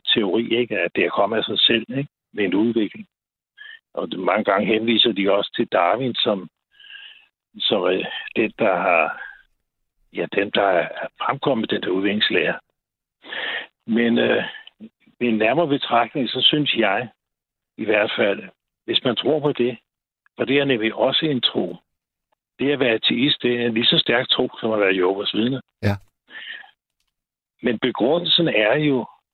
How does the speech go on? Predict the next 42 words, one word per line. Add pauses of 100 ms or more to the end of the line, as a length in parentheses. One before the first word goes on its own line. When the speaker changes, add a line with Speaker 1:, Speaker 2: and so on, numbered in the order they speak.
(220)
Speaker 1:
synes
jeg, (1160)
at
jeg
kan
pege
på
skaberværket. (920)
Det, (260)
det
er
herigennem,
jeg
kan
se, (100)
at
Gud
må
være (100)
til. (920)
En,
en,
der,
en
ateist
har
jo
ikke
noget
at
pege
på. (720)
Han
siger
jo
bare,
at
det
kommer
af
sig
selv.